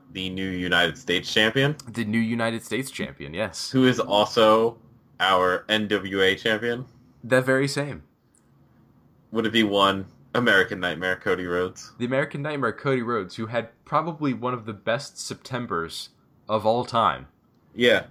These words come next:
Speaker 2: Starting it by winning the N W A title and ending it by winning the I W G P U S title.
Speaker 1: Yeah, wait, it was, like, the first weekend and then the last weekend of the month. Was
Speaker 2: It was,
Speaker 1: Oh
Speaker 2: like,
Speaker 1: my
Speaker 2: the first
Speaker 1: God.
Speaker 2: and last day.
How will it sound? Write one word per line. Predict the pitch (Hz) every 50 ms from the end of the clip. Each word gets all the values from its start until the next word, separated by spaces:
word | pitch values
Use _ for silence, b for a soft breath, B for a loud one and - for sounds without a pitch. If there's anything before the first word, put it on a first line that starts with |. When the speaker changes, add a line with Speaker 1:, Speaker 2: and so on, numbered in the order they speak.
| - - _
Speaker 2:
Starting | - - - - - 143 165 165 151 143
it | 131 120 - 123 107
by | 113 110 110
winning | 107 107 113 107 107 101 101 98 90 _ _ _ _ _ _ _
the | - 95 113 104
N | 101 104 92
W | 101 95 92 98 92
A | 92 90
title | - - 87 85 80 80 80 - -
and | - 101 104 -
ending | - 135 143 151 131 113 101
it | 101 - -
by | 104 95
winning | 95 95 98 95 92 90 87 87 - - - - -
the | 95 -
I | 101 104 107
W | 104 107 101 101 98
G | 92 95 98
P | 90 - 95
U | 87 90 101 98 -
S | 110 - -
title. | - - 76 71 - - - _ _ _ _ b b b b b b b b b b _ _ _ _ _ _ _ _ _ _ _ _ _ _ _ _ -
Speaker 1:
Yeah, | 143 190 220 190 117
wait, | 120 175 190 160 -
it | 110
was, | 123 127 123
like, | 151 143 -
the | 135
first | - - - 135 131 139 139 -
weekend | 165 160 156 165 160 151
and | 156 147 151
then | 156 143
the | 147
last | 135 135 151 147 156 - -
weekend | 147 135 - - -
of | - - -
the | 156 151
month. | 135 135 - 214 - - - _
Was | - 104 104 - _ _ _ _ _ _ _ -
Speaker 2:
It | 113
was, | 127 139 143
Speaker 1:
Oh |
Speaker 2:
like, | 160 - -
Speaker 1:
my | 143
Speaker 2:
the | 151
first | 165 165 143
Speaker 1:
God. | 123
Speaker 2:
and | 139 139
last | 127 123 117 - - 87 82
day. | - - - 123 - 58 67 87